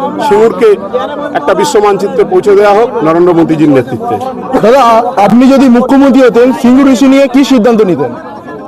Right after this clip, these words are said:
Speaker 1: আমি যদি মুখ্যমন্ত্রী হতাম, সিঙ্গুর ইস্যু নিয়ে কি সিদ্ধান্ত নিতাম? দেখুন, বর্তমান শাসক দলের মুখ্যমন্ত্রী মাননীয়া মমতা ব্যানার্জি, তিনি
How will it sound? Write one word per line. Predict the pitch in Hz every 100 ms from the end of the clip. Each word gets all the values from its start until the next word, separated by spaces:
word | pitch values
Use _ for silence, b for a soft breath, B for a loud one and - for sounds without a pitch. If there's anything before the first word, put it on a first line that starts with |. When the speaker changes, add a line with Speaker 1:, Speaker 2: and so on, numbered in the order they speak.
| - -
Speaker 1:
আমি | 151 196 240
যদি | 254 254
মুখ্যমন্ত্রী | 233 233 247 254 240 247
হতাম, | 247 247
সিঙ্গুর | - 226 240
ইস্যু | 233 247
নিয়ে | 240 240
কি | 226 240 240 - - - -
সিদ্ধান্ত | - 208 233 240 233
নিতাম? | 226 220 220 262 202 233 240 247 269 247 202
দেখুন, | 208 226 175 - 285 294 269
বর্তমান | 202 202 247 254 247
শাসক | 233 220
দলের | 226 240 247 226
মুখ্যমন্ত্রী | 226 220 240 240 240
মাননীয়া | 220 214 226 226 226 269 254 254 269 -
মমতা | 180 185 175
ব্যানার্জি, | 156 123 - 127 - 220 - 226 226
তিনি | 220 240 262